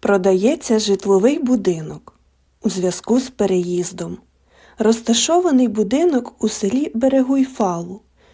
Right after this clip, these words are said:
Берегівського району, близько до районного центру, на Закарпатті, на відстані двадцяти кілометрів від кордону Європейського Союзу. Територія ділянки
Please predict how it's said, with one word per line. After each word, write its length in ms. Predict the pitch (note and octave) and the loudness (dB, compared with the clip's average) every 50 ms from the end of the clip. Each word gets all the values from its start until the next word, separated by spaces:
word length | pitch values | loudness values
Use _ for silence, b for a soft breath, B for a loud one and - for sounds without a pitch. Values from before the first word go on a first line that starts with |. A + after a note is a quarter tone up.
| b b | b b
Берегівського 920 | - G3 G3+ G3 G3 F#3+ F3 F3+ A3+ C4+ C4+ - - - A#3+ A3 G#3 A3+ A3+ | 0 2 2 2 2 2 2 0 0 0 -2 -6 -2 -2 0 2 2 2 2
району, 520 | G#3+ G#3 G3+ F3+ F3+ F3 F3 E3+ F3 F3+ - _ _ _ _ _ _ _ _ _ _ _ _ | 4 2 2 2 0 -2 -2 -6 -10 -12 -14 _ _ _ _ _ _ _ _ _ _ _ _
близько 480 | G#3+ F3 F#3 G3+ A#3+ C#4 - - - G3 | -2 2 4 4 4 2 0 -2 -4 -4
до 180 | F3+ F3+ F3+ F3 | -2 -2 -2 -2
районного 640 | F3 F3 E3+ F3 F#3 G3 G#3 G3+ G3 F#3 F3 G3 | -2 -2 -2 0 0 0 0 0 -2 -2 -2 -4
центру, 640 | F#3+ - - - F#3 E3+ E3+ E3+ E3 - - F#3+ F#3 - _ _ b b b b b b b b b b | -4 -4 -4 -4 -4 -4 -6 -8 -12 -14 -16 -16 -18 -18 _ _ b b b b b b b b b b
на 160 | F4 F4 F4 | 2 2 2
Закарпатті, 880 | F4 D4+ C#4 C#4 - A#3+ A#3 - - F3+ F3 E3+ - - - - F#3 F#3 - _ _ _ b b b b b b b b b | 4 2 -2 0 -2 -4 -6 -4 -6 -8 -8 -8 -10 -14 -16 -16 -16 -16 -16 _ _ _ b b b b b b b b b
на 200 | - G#3 G3+ G3 | 0 2 2 2
відстані 560 | F3+ G3+ A#3+ C4 - - - C#4+ A#3 G3+ F#3+ F3+ | 2 0 -2 -2 -4 -4 0 2 2 2 2 0
двадцяти 680 | F#3 F#3 F3+ F3+ F3+ F3+ - - F#3 F3+ - F#3+ F#3 | -2 -2 0 0 -2 -2 -4 -6 -6 -4 0 0 -2
кілометрів 800 | F3+ - F#3 F3 F3 F#3+ A#3 C#4+ D#4+ D4 B3 A#3+ - F#3 F3+ - - - | 0 -2 -4 -2 0 0 0 0 0 0 -2 -2 -4 -8 -10 -10 -10 -4
від 200 | F#3+ G3+ F#3+ - | -2 -2 -2 -2
кордону 560 | - G3 F#3 F3+ E3+ E3+ F#3+ A#3 C#4 D4 C#4 | -4 -4 -4 -4 -2 0 0 2 2 2 0
Європейського 920 | A3 F#3 F3+ E3+ F3+ F3 E3 - F3 F3+ F#3 F#3 - - - F#3+ F3+ F3+ | 0 0 -2 -4 -4 -8 -6 -4 -2 -2 -2 -2 -4 -6 -6 -4 -4 -4
Союзу. 680 | F3+ - - - F#3+ F#3+ F3 F#3 F3+ E3+ F3 - - D#3 - _ _ _ b b b b b b b b b b b b | -4 -6 -2 0 0 2 2 0 0 -2 -4 -8 -10 -12 -14 _ _ _ b b b b b b b b b b b b
Територія 680 | - A#3+ B3+ C4+ C#4 C#4 F#4 G4 G4+ F#4+ F4 D4+ C#4 C4 | 4 4 4 4 2 2 2 4 6 6 4 4 4 2
ділянки 640 | G#3+ A#3 A#3 A3 A#3 C4 E4 G4 F#4 F4+ - B3 | 2 2 4 4 4 4 4 2 2 2 0 -4